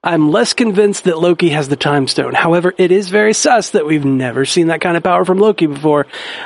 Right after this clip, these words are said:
I like the theory that Loki was enchanting Sylvie. However, I think that would have been resolved in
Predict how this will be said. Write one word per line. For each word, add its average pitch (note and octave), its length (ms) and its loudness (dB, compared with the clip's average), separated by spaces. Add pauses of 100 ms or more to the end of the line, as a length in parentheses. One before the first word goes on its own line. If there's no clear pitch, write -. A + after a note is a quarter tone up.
I - 60 -2
like F3 180 0
the G3 100 0
theory C4 240 2
that A3+ 160 -2
Loki G#3+ 260 2
was E3+ 180 0
enchanting D3 460 0
Sylvie. A3 340 0
However, E3 440 0
I F#3 180 0
think F3 280 -2
that D3+ 140 0
would D3+ 180 0
have D3 180 -6
been C3+ 180 -2
resolved D3+ 580 -2
in E3+ 240 0